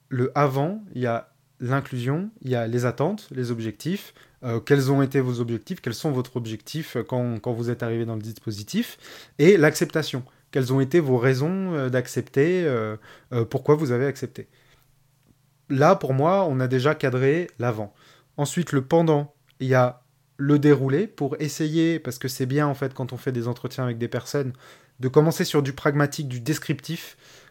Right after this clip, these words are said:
euh, parce que, en fait, après, ça lance sur tout le reste et c'est le plus facilement accessible en mémoire et c'est également le plus facile à transmettre à un inconnu. Donc, euh, on commence à inconnu, mais au bout d'une demi-heure, une heure de monologue,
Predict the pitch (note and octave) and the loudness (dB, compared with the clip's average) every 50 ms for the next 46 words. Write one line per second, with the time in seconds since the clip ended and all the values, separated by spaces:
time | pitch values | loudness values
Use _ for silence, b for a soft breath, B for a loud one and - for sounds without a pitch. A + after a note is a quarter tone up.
0 | B B C#3+ C3+ C3 B2+ B2+ B2+ B2+ B2+ B2 A#2+ - C#3 C3 - - D3 C#3+ C3+ | B B 0 2 2 2 2 2 0 0 0 0 -2 -2 -2 0 2 4 4 4
1 | B2+ D#3 D3 D3 B2+ - - D3 - - A#2+ A#2 B2 C#3 D#3 D#3 D3+ - - C3 | 4 2 2 2 0 -2 -2 -8 -6 -4 -2 -2 0 0 -2 -2 -4 -8 -10 -10
2 | - - B2+ C3 B2 C3+ C#3+ C#3 - B2+ A#2 - B2+ A#2+ A#2+ A2+ A2 - - C3+ | -10 -6 -4 0 0 0 0 -2 -4 -10 -8 -6 -6 -6 -6 -8 -8 -10 -10 -6
3 | C#3 C#3 C3+ C3+ C3 C3 B2+ B2+ B B B - - E3 D#3+ - E3+ D#3+ D#3+ E3 | -4 -4 -4 -2 -2 -4 -4 -6 B B B -4 -4 -4 -2 0 0 2 4 4
4 | E3 D#3 - - D3+ - - - D3 C#3 C#3+ C#3+ C#3+ C#3 C#3 C#3 C#3+ D3 D#3+ D#3 | 4 2 0 -4 -8 -6 -4 -4 0 0 2 2 2 0 0 2 2 2 0 0
5 | - - B B B B B - C3+ B2+ - C3+ C3 C3 C3+ C3+ C3+ D3 D#3 D#3+ | -4 -16 B B B B B -8 -6 -4 0 0 0 2 4 4 4 4 4 4
6 | D3+ C#3+ C3 - C3+ B2+ - C3+ B2+ C3 - D#3 C#3+ A#2+ A2+ - - - C3 B2+ | 2 2 0 -2 -8 -4 -2 -2 -2 0 0 0 0 0 0 -2 -4 -6 -6 -4
7 | - - D3 C#3+ - - B2+ B2 A#2+ A#2+ B2 B2 B2 B2+ - C3+ C#3 D#3+ D#3+ B | -2 -2 -2 -2 -4 -6 -6 -4 -4 -2 0 0 0 0 0 0 0 0 -2 B
8 | B B B B B B B2+ A#2+ A#2 - B2+ B2 A#2+ A#2+ A#2+ B2 B2 B2+ B2+ C3+ | B B B B B B -6 -6 -4 -2 -2 0 0 0 0 0 0 0 -2 -2
9 | B2 A#2 - C#3+ C#3+ D#3 D#3 D3+ - C#3+ C3+ C3+ B2+ - C#3+ D3+ D#3+ E3 D#3+ C#3+ | -2 2 4 4 4 4 0 0 0 -2 -2 -2 0 0 0 2 2 0 0 0
10 | B2+ B2 B2 B2 B2 B2+ B2+ C3+ B2+ A#2+ B2 B2 C3 C3 B2+ C3 B2+ C3 C3+ C#3 | 0 0 0 -2 -2 -4 -4 -6 -4 -4 -4 -2 0 0 0 0 2 0 2 2
11 | C#3 C3 B2 B2 B2+ C3+ C3+ C3 B2+ B2 B2 B2 B2 A#2+ A#2+ B2 C3 C3+ C3 A#2 | 2 2 2 2 2 0 0 0 0 -2 -2 -2 -2 -2 0 2 2 2 2 0